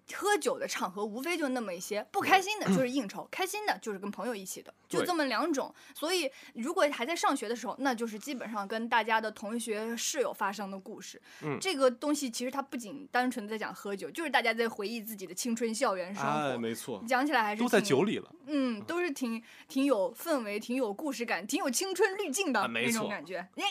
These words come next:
Speaker 1: 我们下一个投稿也是在寝室发生的事情。
Speaker 2: OK，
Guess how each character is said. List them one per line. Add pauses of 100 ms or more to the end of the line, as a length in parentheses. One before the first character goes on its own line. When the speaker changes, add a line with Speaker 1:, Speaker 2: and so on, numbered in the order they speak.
Speaker 1:
我
们
下
一
个
投
稿
也
是
在
寝
室
发
生
的
事
情。 (160)
Speaker 2:
OK，